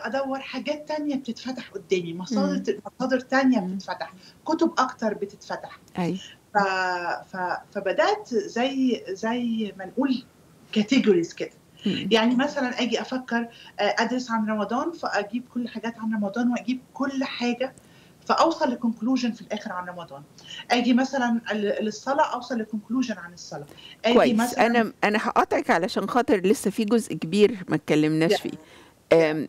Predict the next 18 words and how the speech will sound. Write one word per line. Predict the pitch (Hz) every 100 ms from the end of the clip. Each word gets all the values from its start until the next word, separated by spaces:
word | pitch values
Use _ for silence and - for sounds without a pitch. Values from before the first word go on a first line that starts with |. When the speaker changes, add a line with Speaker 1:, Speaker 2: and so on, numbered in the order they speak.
| -
Speaker 2:
إيه، | - - 156 139 110 - -
إيه، | 123 123 - - - - - - -
بحثك | 165 - - -
في | -
حتة | - 240 - 196 - - 151
ال-، | 156 156 156 151 -
الإسلاميات | 160 151 - 147 147 160 165 233
بطريقة | 196 - 165 190 147
علمية | 139 143 170 233 240 226
ده، | 185 175 196 - -
آه، | 127 98 - - 95
شيء | - 220 202 - -
رائع | 185 170 120
جدا. | 131 - 67 78 - - -
سؤال، | - - - 392 - - - _ -
هل | 233 320 523 480 - _ _ _ -
عمرك | 220 311 202
فكرتي | - 165 - - 214 - - -